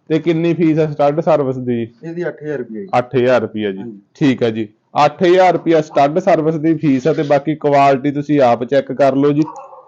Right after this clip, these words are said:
Speaker 1: ਤੇ ਇਹਦੇ ਬੱਚੇ ਪਹਿਲਾਂ ਹੈਗੇ ਆ ਜੀ ਆਪਣੇ ਕੋਲ?
Speaker 2: ਬੱਚੇ ਹੈਗੇ ਆ ਜੀ।
Speaker 1: ਠੀਕ ਆ ਜੀ, ਜਮਾਂ ਪਿਓਰ ਚ ਹੀ ਹੁੰਦੇ ਆ ਜੀ?
Speaker 2: ਹਾਂਜੀ।
Speaker 1: ਠੀਕ ਆ ਜੀ। ਬਾਕੀ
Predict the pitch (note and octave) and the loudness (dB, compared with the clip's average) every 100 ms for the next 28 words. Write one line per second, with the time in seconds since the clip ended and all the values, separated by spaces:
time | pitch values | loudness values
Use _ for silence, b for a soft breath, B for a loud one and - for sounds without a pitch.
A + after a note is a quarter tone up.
0 | - D3+ D3 D3 D#3 D#3+ D#3+ D3+ D#3+ D3+ | -6 2 2 2 0 0 0 0 0 0
1 | D#3+ F3 F3+ E3+ G#3 G#3 G3+ F3+ F3+ D#3+ | 2 2 2 2 2 4 2 0 -2 0
2 | D3 C3 B2+ E3 C#3 A#2 B2 G#2+ - - | -2 -4 -8 -8 -8 -8 -10 -12 -12 -2
3 | C#3+ B2+ C3 C3+ C#3 C#3 D3+ D3 D#3 F3 | 0 2 0 0 -2 0 -2 0 2 0
4 | F#3 F#3+ F3+ D#3+ D#3 C#3+ C3+ B2+ A2+ A2 | 2 2 2 2 2 2 -2 -8 -16 -20
5 | G#2+ - D#3+ A2+ A2+ A2 A2 C3 C3 D#3 | -14 0 0 2 0 -2 -2 -2 0 0
6 | D#3 | 0